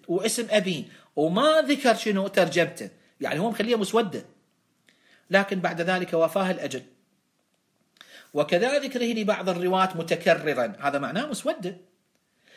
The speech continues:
مما يوجب الظن بعدم بلوغ الكتاب إلى مستواه المطلوب. بعد الكتاب هو مجرد مسودة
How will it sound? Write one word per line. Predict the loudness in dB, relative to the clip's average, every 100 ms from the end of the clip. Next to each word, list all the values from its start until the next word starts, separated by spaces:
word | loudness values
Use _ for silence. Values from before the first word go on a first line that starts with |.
| -16 -6
مما | -2 0 2
يوجب | 0 0 0 0 0
الظن | -2 2 2 2 -8 -18 _ _
بعدم | -20 -4 -4 0 0 2 2 0
بلوغ | -2 -2 -2 -4
الكتاب | -6 -2 2 2 2
إلى | 2 2
مستواه | 2 -2 0 2 0
المطلوب. | -2 -6 -8 0
بعد | 0 0 -6 -8 _ _ _ -10
الكتاب | -10 -2 -2 -2
هو | -6
مجرد | -4 -4 -4 -6
مسودة | -6 -6 -6 -4 -4 -4 -4 -6 -8